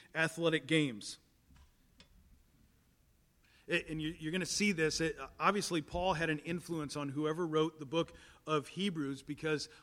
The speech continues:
what he points to in this is the Greek athletic culture of the Olympics. The,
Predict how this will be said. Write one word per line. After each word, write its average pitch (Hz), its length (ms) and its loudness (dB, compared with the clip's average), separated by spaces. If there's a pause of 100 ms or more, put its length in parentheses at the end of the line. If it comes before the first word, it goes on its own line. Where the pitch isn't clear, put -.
what 180 160 0
he 190 140 -4
points 247 460 -4
to 175 200 -2
in 139 120 -6
this 135 440 -2 (800)
is 160 260 2
the 156 160 -4
Greek 143 580 -2
athletic 165 540 0
culture 151 580 -2 (280)
of 156 160 -2
the 151 120 -2
Olympics. 147 580 -6 (800)
The, 196 180 0